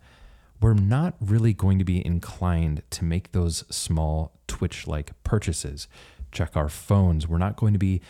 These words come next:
thinking about things that are not currently where we are in the present moment.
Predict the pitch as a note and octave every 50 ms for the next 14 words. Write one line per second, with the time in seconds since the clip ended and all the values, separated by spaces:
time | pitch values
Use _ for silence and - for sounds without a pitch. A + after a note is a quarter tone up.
0 | - _ _ - - - - C3+ C3+ - D#3+ D3+ D3+ F#2+ G2+ G#2+ G#2 - - -
1 | G2+ G2 G2 F#2+ E2+ E2 F#2 E2+ F2 F2 E2+ E2+ E2+ E2+ F2+ F#2+ - - _ _
2 | - _ _ _ _ _ _ _ _ - - - - B2 B2+ B2 - - A#2+ A2+
3 | A2 G#2 - - F2+ F2+ F2+ F2+ F2 E2+ E2+ E2 D#2 D#2+ E2 - - E2 D#2 D2
4 | D2 C#2+ C#2+ C#2+ D2+ D#2 - - - - F2+ E2 F#2 F#2 F2 - F2 F2+ G#2 B2+
5 | A#2 - - - - - -